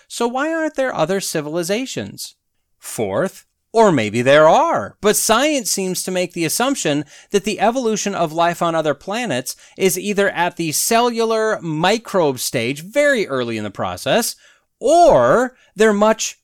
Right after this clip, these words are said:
much more highly advanced than us, with millions more years of evolution and development, so they should be popping in for a visit, you know, anytime. We never seem to think that maybe another planet has living creatures basically at the same place we are today.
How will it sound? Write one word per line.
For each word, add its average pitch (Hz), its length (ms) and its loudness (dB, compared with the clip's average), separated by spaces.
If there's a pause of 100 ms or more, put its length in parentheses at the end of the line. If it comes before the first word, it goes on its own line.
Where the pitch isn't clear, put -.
much 247 460 -2
more 180 200 2
highly 135 360 0
advanced 113 440 -4
than 110 120 -4
us, 92 180 -8
with 185 160 -4
millions 247 680 0
more 160 180 -2
years 143 300 -2
of 127 80 -4
evolution 120 480 -2
and 107 100 -8
development, 139 560 -4 (460)
so 226 180 0
they 208 160 4
should 185 160 -4
be 170 80 0
popping 165 460 -2
in 143 100 -2
for 143 180 -2
a 131 40 0
visit, 120 400 -4
you 269 100 -4
know, 110 320 -6
anytime. 107 680 -4 (640)
We 196 140 2
never 277 260 0
seem 285 240 -4
to 214 80 -2
think 190 360 -4
that 170 120 -2
maybe 175 240 -2
another 190 240 0
planet 139 420 -6
has 139 380 -2
living 117 320 -6
creatures 135 540 -6 (420)
basically 294 640 -4
at 220 80 -2
the 214 80 0
same 180 300 -2
place 151 340 -4
we 156 140 -6
are 110 200 -2
today. 208 600 -2